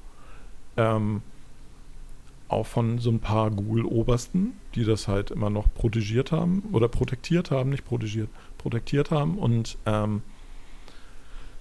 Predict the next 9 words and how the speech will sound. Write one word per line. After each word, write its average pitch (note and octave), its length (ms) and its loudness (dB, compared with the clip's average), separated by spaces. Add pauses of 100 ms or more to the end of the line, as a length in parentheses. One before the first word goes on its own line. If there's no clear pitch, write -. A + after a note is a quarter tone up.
(580)
da B2 220 4
des-, - 380 0
en-, - 300 -4 (240)
deswegen A#2+ 360 2
war A2 140 4
das A2+ 140 0
jahrelang G#2+ 540 2
eigentlich, A#2+ 800 0
erst B2+ 300 0